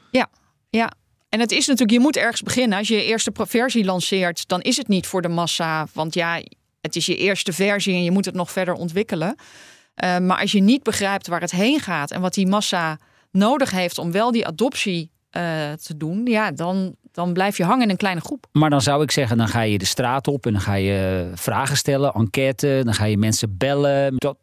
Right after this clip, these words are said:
Speaker 2: is toch niet zo heel ingewikkeld?
Speaker 1: Nee, maar jij bent iemand die graag met mensen praat en vragen stelt.
Speaker 2: Ja.
Speaker 1: Eh, de gemiddelde developer, eh,
Speaker 2: Doet
Speaker 1: doet
Speaker 2: dat
Speaker 1: dat
Speaker 2: niet?
Speaker 1: niet.
Speaker 2: Nee.
Speaker 1: En is daar ook niet in getraind. En het lijkt vaak makkelijker dan het is. Eh,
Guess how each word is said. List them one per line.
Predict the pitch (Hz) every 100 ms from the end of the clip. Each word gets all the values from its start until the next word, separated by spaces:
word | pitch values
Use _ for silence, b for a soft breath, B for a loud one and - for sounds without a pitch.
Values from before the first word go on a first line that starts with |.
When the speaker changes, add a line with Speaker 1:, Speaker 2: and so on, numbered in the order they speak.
| -
Speaker 2:
is | 131 -
toch | 113
niet | 123 117
zo | 117
heel | 117
ingewikkeld? | 123 110 110 147 233 - _ _ -
Speaker 1:
Nee, | 226 175
maar | 170 175
jij | 190
bent | 220 185
iemand | 185 175
die | 175
graag | - 190 180
met | 180
mensen | 185 202 -
praat | - 202 214 139
en | - 165
vragen | 180 196 214
stelt. | - 214 311 135
Speaker 2:
Ja. | 135 180 - B -
Speaker 1:
Eh, | - 202 190 170 - -
de | 190 202
gemiddelde | 208 214 233 208 190
developer, | 180 175 202 233 220 165 151 143 -
eh, | - 160 156
Speaker 2:
Doet | 170
Speaker 1:
doet | 226
Speaker 2:
dat | 254
Speaker 1:
dat | 180
Speaker 2:
niet? | 143 175
Speaker 1:
niet. | 262 - -
Speaker 2:
Nee. | 131 113 - b -
Speaker 1:
En | 202
is | - 302
daar | 160 -
ook | 285 285
niet | 294 -
in | 254
getraind. | 240 - 208 170 151 151 - -
En | 185 190 -
het | - 185
lijkt | 180 196 262 320 -
vaak | 233 220 185
makkelijker | 180 233 254 220 196 180
dan | 165 180
het | 160 -
is. | 165 147 - - - B B
Eh, | B 170 170 170